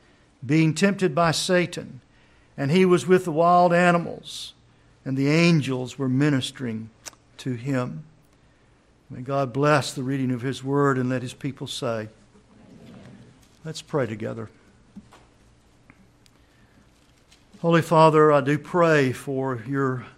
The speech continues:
opening of our eyes and our ears, our minds and our hearts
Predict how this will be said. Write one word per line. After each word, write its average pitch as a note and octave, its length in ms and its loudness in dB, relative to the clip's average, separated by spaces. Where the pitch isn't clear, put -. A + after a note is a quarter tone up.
opening E3+ 640 4
of C#3 180 0
our C3+ 220 2
eyes D3 640 4
and C3+ 100 -2
our C3 200 0
ears, D3 520 2
our C3 140 -2
minds C#3+ 580 2
and C#3+ 120 -2
our C3 160 -2
hearts - 840 -10